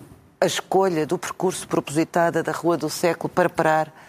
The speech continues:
à frente do Tribunal Constitucional, constitui, dentro das liberdades que todos nós temos de manifestação, de expressão, de tudo,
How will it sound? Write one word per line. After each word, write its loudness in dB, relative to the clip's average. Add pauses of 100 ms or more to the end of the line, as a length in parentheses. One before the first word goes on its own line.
(320)
à 4
frente -2
do -4
Tribunal 0
Constitucional, -2 (500)
constitui, 2
dentro 0
das -2
liberdades -2
que -16
todos -2
nós 0
temos -2
de -4
manifestação, -2
de -10
expressão, 0
de -10
tudo, 0